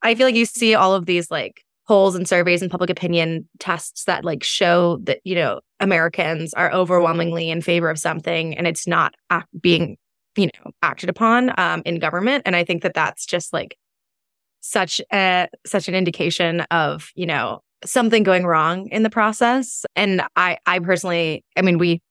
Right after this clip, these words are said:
we think that a lot of that is, you know, a la-, a lack of, of effort and, and a lack of ac-, accessibility. It's not that I, I, I think that, like, you know, all of us were, you know, you guys more than me were very recently in high school. Like, high school students are not apathetic. Like, they're not,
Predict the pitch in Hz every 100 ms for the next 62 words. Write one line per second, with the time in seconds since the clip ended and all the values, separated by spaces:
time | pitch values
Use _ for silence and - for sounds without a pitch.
0 | - 185 175 170 175 - 180 156 165 156
1 | 160 160 165 151 156 - 165 147 135 156
2 | - - _ _ _ _ _ _ _ _
3 | _ 170 127 - 180 165 - 175 165 165
4 | 170 156 139 - _ - 160 151 - _
5 | 175 - 165 165 - 165 156 - 185 165
6 | 170 175 170 - - - 180 190 156 156
7 | 208 196 202 190 196 175 - 175 - 190
8 | 185 _ _ _ _ _ _ _ - 240
9 | 254 220 185 180 190 170 - 220 226 185
10 | 180 - - _ _ 202 202 185 - _
11 | - 202 160 127 104 226 240 220 214 220
12 | 233 202 226 247 208 190 180 233 226 247
13 | 269 262 226 208 233 262 226 202 - 185
14 | 175 170 185 214 262 262 269 220 180 165
15 | 170 165 165 165 160 156 - - 180 170
16 | 175 165 160 160